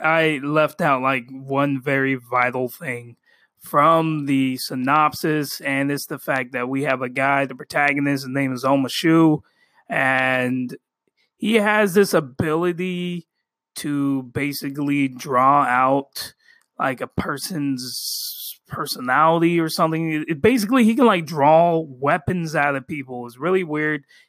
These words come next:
He's the only guy who can do this, and so he can basically draw out these weapons, and these weapons are really powerful, and, um, it gives people the ability to fight back against G H Q. So that's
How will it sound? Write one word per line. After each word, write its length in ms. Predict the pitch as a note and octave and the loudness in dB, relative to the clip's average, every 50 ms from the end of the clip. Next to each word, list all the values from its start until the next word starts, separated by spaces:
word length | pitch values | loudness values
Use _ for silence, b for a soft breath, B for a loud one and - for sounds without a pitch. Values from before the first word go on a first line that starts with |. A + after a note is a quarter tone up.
| b | b
He's 220 | _ E3+ F#3+ G#3 G#3 | _ -2 2 4 4
the 40 | |
only 160 | G3+ G#3 G3+ G3 | 6 4 4 4
guy 220 | F3+ F#3 F#3 F#3 | 4 4 4 4
who 100 | F#3 F#3 | 4 2
can 140 | E3 F3+ D#3+ | 2 0 2
do 180 | D3+ D3+ C#3+ | 2 2 2
this, 380 | C3+ C#3 C#3 C3+ C#3 - - b b b b b b b b - | 4 2 2 2 0 -2 -6 b b b b b b b b -4
and 640 | - C#3+ C#3+ C#3 C3+ C3 B2+ C3 C3 C3 B2+ B2 - _ _ | 0 2 2 2 2 2 0 0 -2 -4 -6 -8 -12 _ _
so 300 | - - - E3+ D3+ C#3 | -10 -4 0 2 2 2
he 220 | C3+ C3 D3+ D#3 D3 | 2 2 0 0 0
can 120 | D#3 C#3 | 0 -2
basically 300 | C#3 D#3 C#3+ - - C#3+ | -2 -2 -2 -2 -2 -2
draw 280 | C3+ - E3 D3+ C#3+ D3+ | -2 0 2 2 2 2
out 80 | D3 D3 | 2 0
these 160 | D#3+ C#3+ D#3+ | -4 -6 -2
weapons, 440 | D#3 D3+ D3 C3+ C3 D#3 C#3+ C3+ C3 | -2 -2 -2 0 -2 -4 -4 -4 -4
and 120 | C3 C3+ | -4 -6
these 100 | C3 B2 | -6 -6
weapons 300 | C3+ C3+ C3 C3 B2+ A#2+ | -6 -6 -6 -6 -8 -10
are 100 | A#2 A#2 A#2+ | -14 -12 _
really 240 | C#3 D3 D#3+ D#3 D3 | -2 0 0 0 0
powerful, 600 | C#3 - C#3+ C#3+ C#3 C3+ - - D3 C3+ C3+ B B B B B B B B B | 0 0 2 2 2 0 0 -2 -2 -2 -2 B B B B B B B B B
and, 400 | - C#3 B2+ B2 A#2+ A#2+ A#2+ A#2+ | -6 -4 -2 -2 -2 -4 -6 -6
um, 260 | A#2 A#2 A#2 A#2 A#2+ A#2+ | -4 -4 -4 -4 -8 -12
it 320 | C3+ C3+ B2 - _ E3+ | -14 -16 -18 -20 _ _
gives 340 | - G3 E3 E3 D#3 C#3+ C3+ - - - - - - _ _ _ _ _ _ _ _ _ _ _ _ _ _ _ _ | 0 2 2 2 0 -2 -6 -8 -8 -8 -10 -12 -16 _ _ _ _ _ _ _ _ _ _ _ _ _ _ _ _
people 380 | - G#3 F#3 D#3 - D3+ C#3+ C#3+ | -4 -2 -2 0 0 0 2 4
the 200 | C#3+ C#3+ C#3 C3+ | 4 4 4 4
ability 520 | B2+ B2+ B2 D#3 D#3 D3+ D3 C#3 C#3 C#3 | 2 2 2 4 4 6 6 6 4 4
to 80 | B2+ - | 2 0
fight 340 | - - D#3+ C#3 C3+ B2 A#2+ | -2 0 0 0 0 0 0
back 480 | C#3 C3+ A#2 A#2 - - - - b b b b b b _ | 0 0 2 0 0 -4 -10 -18 b b b b b b _
against 320 | - C#3+ C3+ C3+ C3 B2 B2+ | -8 -4 -4 -4 -4 -4 -8
G 300 | B2+ C3+ C3+ B2+ B2 A#2+ | -8 -6 -4 -2 -2 -2
H 200 | A#2 - - - - | -4 -6 -8 -10 -10
Q. 420 | - - F#3+ D#3 C#3 C3 B2+ B2 A#2+ | -8 -6 -4 -2 -2 -2 -2 -4 -4
So 280 | - - C3+ A#2+ A#2 | -4 -4 -2 -4 -2
that's 480 | A#2 A#2+ A#2+ A#2+ - - - - - | 0 0 0 0 -2 -6 -12 -16 -16